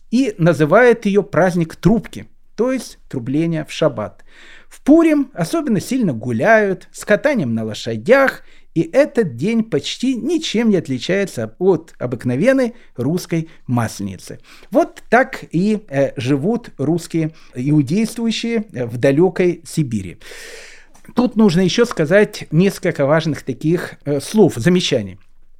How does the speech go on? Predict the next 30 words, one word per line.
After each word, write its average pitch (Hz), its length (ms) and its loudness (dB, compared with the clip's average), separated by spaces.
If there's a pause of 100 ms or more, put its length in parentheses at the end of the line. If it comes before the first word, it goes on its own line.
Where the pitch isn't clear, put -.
(400)
Дело 180 220 2
в - 60 -6
том, 247 160 2
что, 185 580 0
э, 139 340 -2
вот 131 320 -10
иудействующие, 156 1120 0 (460)
они 185 440 2 (140)
тоже 214 280 -2
делились 175 500 -4
как 175 200 -6
бы 156 80 -4
на 143 120 -2
две 143 160 0
группы. 151 460 -6 (200)
Э, 104 200 -14
были 233 260 0
так - 180 -2
называемые 165 440 0
шапочники, 196 760 -6 (540)
э, 147 220 -2
или 226 280 -2
их 185 140 -2
еще 185 220 -4
называли 143 400 -2
герами. 127 640 -2 (540)
Это 214 280 2
были 247 480 0 (260)
люди, 226 420 2
которые, 226 720 4